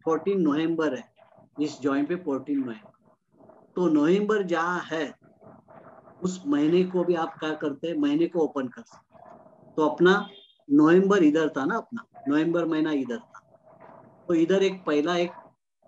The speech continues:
डॉट लगा देंगे, तो नवंबर महीने को आपने open किया, नवंबर महीने को open किया, उसके बाद में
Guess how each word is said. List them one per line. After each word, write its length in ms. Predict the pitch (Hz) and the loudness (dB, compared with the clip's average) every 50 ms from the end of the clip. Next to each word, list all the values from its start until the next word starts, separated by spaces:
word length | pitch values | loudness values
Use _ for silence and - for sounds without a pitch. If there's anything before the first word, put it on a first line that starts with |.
| - - - - - - - - _ - - | -20 -20 -20 -20 -20 -20 -20 -20 _ -8 -4
डॉट 260 | 151 156 151 151 - | -2 -2 -2 -2 -4
लगा 240 | 156 151 143 160 160 | -4 -4 -2 -2 -4
देंगे, 240 | 156 160 156 156 175 190 - - _ _ _ _ - | -4 -4 -4 -4 -6 -6 -10 -16 _ _ _ _ -20
तो 200 | - - 170 175 | -8 -2 0 2
नवंबर 480 | 170 156 147 156 170 175 175 175 170 165 | 2 4 4 4 4 4 2 0 0 0
महीने 280 | 165 156 156 165 165 | 0 0 2 0 0
को 160 | 156 - 160 160 | -2 -4 -4 -6
आपने 260 | 151 151 - 175 175 | -6 -4 -2 -2 0
open 360 | 160 139 135 - - 139 123 | 0 -2 -4 -6 -8 -10 -10
किया, 280 | 113 - - - - - _ _ - - - - _ - - - - - - - - - - _ _ _ _ _ _ _ _ _ _ _ _ _ _ _ _ _ _ _ _ _ - | -10 -14 -18 -20 -20 -20 _ _ -20 -20 -20 -20 _ -20 -20 -20 -20 -20 -20 -20 -20 -20 -20 _ _ _ _ _ _ _ _ _ _ _ _ _ _ _ _ _ _ _ _ _ -4
नवंबर 380 | 147 165 175 185 190 190 190 180 | 0 2 2 2 4 2 0 0
महीने 260 | 175 175 165 165 156 | 2 0 2 2 0
को 160 | - - 131 | -2 -2 -4
open 200 | 113 - - - | -4 -4 -8 -18
किया, 360 | _ _ _ - _ _ - _ - - - - - - - - - - - _ _ _ _ _ _ _ - 151 | _ _ _ -20 _ _ -20 _ -20 -20 -20 -20 -20 -20 -20 -20 -20 -20 -20 _ _ _ _ _ _ _ -6 -6
उसके 280 | 156 - - - 202 180 | -6 -4 0 0 2 2
बाद 380 | 156 156 160 175 185 185 180 | 4 4 4 4 4 2 0
में 280 | 185 196 214 233 269 | 0 -2 -2 -2 -6